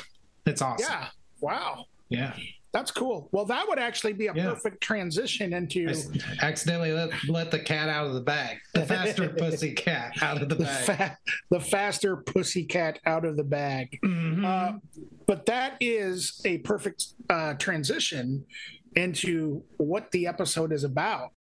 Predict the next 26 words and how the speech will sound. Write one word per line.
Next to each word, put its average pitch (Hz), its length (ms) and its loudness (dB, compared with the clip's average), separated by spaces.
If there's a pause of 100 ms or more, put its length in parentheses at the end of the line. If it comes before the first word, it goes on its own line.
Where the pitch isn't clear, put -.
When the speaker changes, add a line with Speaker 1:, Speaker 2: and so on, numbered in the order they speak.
(340)
Speaker 1:
Yeah. 123 380 0 (580)
Speaker 2:
And 160 240 2
that 190 260 2
is 226 960 0 (160)
soundtracks. 208 1300 0
Speaker 1:
Yeah, 180 240 2
soundtracks 190 840 0
and 170 240 2
scores, 156 840 0
our 143 200 2
faves 117 920 -2 (920)
of 143 120 2
all 151 160 2
time. 151 340 0
Speaker 2:
Absolutely. 151 500 -2 (580)
Yes. - 720 -2 (180)
And 175 100 4
I 180 80 2
gotta 185 220 2
tell 170 200 2
you, 151 160 0 (120)
Speaker 1:
Mm-hmm. 180 100 2
Speaker 2:
I, 180 280 0
I 202 180 2
love 170 340 0
soundtracks. 147 840 0